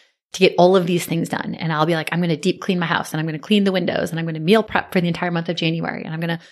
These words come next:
organize my closet and take a bunch of clothes to Goodwill, and I'm gonna read two books, <laughs> and I'm gonna lesson plan for the entire month, and I'm gonna write letters to my friends and family, and I'm gonna walk every single day, and I'm gonna do all of these things," you know.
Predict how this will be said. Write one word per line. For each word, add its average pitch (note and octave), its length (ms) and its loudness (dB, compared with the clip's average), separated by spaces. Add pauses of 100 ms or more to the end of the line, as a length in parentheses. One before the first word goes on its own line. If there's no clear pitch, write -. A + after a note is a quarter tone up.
(280)
organize A3+ 320 4
my G#3 80 2
closet F3+ 360 0
and D3+ 80 -10
take G#3+ 140 -2
a G#3 60 2
bunch A3 140 2
of A3 80 -2
clothes G3+ 220 2
to F#3 100 -4
Goodwill, E3+ 400 4
and - 160 -2
I'm F3 100 -4
gonna E3 160 -4
read A#3+ 260 2
two B3 120 2
books, - 320 -2
<laughs> - 40 -12
and F3 280 -2
I'm F3 100 -4
gonna E3 180 -4
lesson A#3 400 0
plan A#3 240 0
for A3+ 120 0
the G#3+ 100 0
entire F#3+ 340 -4
month, D#3 260 0
and E3+ 100 -2
I'm E3+ 80 -2
gonna E3 160 -4
write A3 240 2
letters A3 280 4
to A3 100 -4
my F#3+ 100 -6
friends F#3 260 -4
and F#3 100 -4
family, E3+ 380 -6 (400)
and F#3+ 80 2
I'm F3+ 80 2
gonna E3+ 160 -4
walk F#3+ 340 -2
every A3+ 200 2
single A3+ 260 2
day, F3+ 220 2
and D#3+ 100 -6
I'm E3 80 -6
gonna E3 160 -4
do F3 160 0
all B3 280 4
of A3+ 120 -2
these A3 180 -2
things," - 260 -2
you F#3 80 0
know. E3 180 2